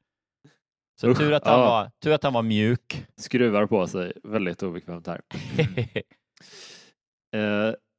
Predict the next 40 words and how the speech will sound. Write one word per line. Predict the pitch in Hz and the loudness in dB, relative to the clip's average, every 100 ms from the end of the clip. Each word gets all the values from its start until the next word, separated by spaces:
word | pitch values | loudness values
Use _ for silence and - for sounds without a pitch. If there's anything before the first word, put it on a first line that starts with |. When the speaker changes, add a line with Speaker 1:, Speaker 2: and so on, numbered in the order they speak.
| _ - | _ 0
Speaker 2:
jag | 131 127 | 2 4
visste | 165 - 139 | 0 -2 -4
såklart | 165 - 104 90 | -4 0 -2 -2
att | 104 - | -6 -4
en | 110 | -2
relation | 107 107 - 147 139 135 | 0 0 0 -2 -2 -2
mellan | 117 107 | -2 -2
personal | 113 90 135 160 170 135 | -6 -8 -4 -2 -2 -2
och | 131 | -4
en | 139 | -4
intagen | 123 98 98 95 98 | -10 -6 -6 -4 -6
var | 98 | -8
strikt | - - 135 - - | -8 -6 -6 -6 -10
förbjudet. | 127 104 101 85 107 - | -6 -2 -4 -4 -8 -8
Det | 104 | -8
hade | 110 113 | -8 -6
förekommit | - 120 - 104 - - - | -2 -2 -2 -10 -14 -18 -14
förut | - 170 127 - | -4 -2 -2 -6
i | 139 | -8
andra | 107 98 147 | -8 -8 -6
fall, | 160 147 160 _ 127 | -4 -4 -6 _ -4
eh, | 117 | -2
och | - 147 | -2 0
då | 110 | 2
hade | 117 123 | 2 0
den | 139 | -4
intagna | 143 120 110 107 - | -6 -6 -6 -4 -6
flyttats | - 123 - 98 - - | -6 -8 -6 -10 -8 -6
omedelbart | 120 98 104 107 135 135 - | -4 -4 -6 -4 -4 -4 -8
till | - 107 | -8 -6
en | 104 | -6
annan | 87 95 | -6 -8
anstalt. | 104 101 - 85 80 | -8 -8 -8 -10 -10
Men | 110 147 185 | -8 -8 -8
vi | 120 101 | -8 -8
lyckades | 98 104 101 | -6 -8 -6
hålla | 107 98 | -6 -6
det | |
hemligt, | 98 92 - - | -8 -8 -14 -16
Stef-, | - 107 98 | -14 -10 -12